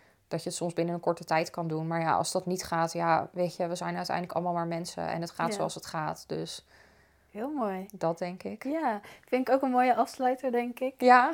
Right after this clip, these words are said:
Speaker 2: Ja, ehm, mooi advies. Eh, mooi moraal, vind ik het.
Speaker 1: Nou, dankjewel.
Speaker 2: En ja, tenzij, heb jij nog iets, ehm,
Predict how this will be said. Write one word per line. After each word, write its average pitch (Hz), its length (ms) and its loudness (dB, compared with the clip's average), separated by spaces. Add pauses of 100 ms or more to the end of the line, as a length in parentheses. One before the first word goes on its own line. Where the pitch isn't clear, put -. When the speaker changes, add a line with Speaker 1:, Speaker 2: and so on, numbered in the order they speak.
(160)
Speaker 2:
Ja, 247 300 10 (280)
ehm, 233 680 10 (280)
mooi 220 260 2
advies. - 800 -6
Eh, 196 560 0 (100)
mooi 190 200 0
moraal, 180 580 0
vind 208 280 -6
ik 208 140 -6
het. 214 140 -2
Speaker 1:
Nou, 208 220 0
dankjewel. 180 600 -8 (240)
Speaker 2:
En 226 1200 2 (200)
ja, 226 640 -2 (260)
tenzij, 247 500 4
heb 220 180 -4
jij 233 200 6
nog 233 140 -2
iets, - 480 -6
ehm, 202 400 0